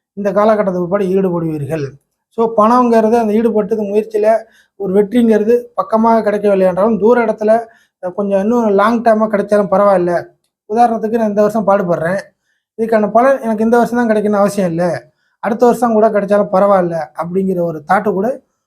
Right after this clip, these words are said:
உங்கள்ட்ட இருக்கும். அந்த திங்கிங் அடிப்படையில கூட உங்களுக்கான முயற்சி மட்டுமே இந்த ரெண்டாயிரத்தி இருபத்தி நாலு சனியின் அடுத்த கட்ட நகர்வுக்கு பிறகு உங்களுக்கான அந்த முயற்சிகள் மட்டுமே தொடர்ந்து நடக்கிறதாக இருக்கும்.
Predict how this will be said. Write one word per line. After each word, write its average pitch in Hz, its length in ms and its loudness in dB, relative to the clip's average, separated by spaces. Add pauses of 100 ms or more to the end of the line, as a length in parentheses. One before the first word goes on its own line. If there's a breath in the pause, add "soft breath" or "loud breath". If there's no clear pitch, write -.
(200)
உங்கள்ட்ட 196 240 2
இருக்கும். 180 420 -2
அந்த 214 280 0 (680)
திங்கிங் 233 300 2
அடிப்படையில 202 440 0
கூட 240 340 -2 (340 soft breath)
உங்களுக்கான 202 500 0
முயற்சி 262 460 0
மட்டுமே 220 420 0
இந்த 202 180 -2
ரெண்டாயிரத்தி 196 420 0
இருபத்தி 196 300 -6
நாலு 185 140 -4
சனியின் 180 280 -6
அடுத்த 170 320 -10
கட்ட 170 220 -4
நகர்வுக்கு 165 480 -4
பிறகு 175 380 -6 (540)
உங்களுக்கான 185 360 2
அந்த 196 140 0
முயற்சிகள் 233 540 2
மட்டுமே 208 360 -2
தொடர்ந்து 202 400 -2
நடக்கிறதாக 180 680 -2
இருக்கும். - 280 -12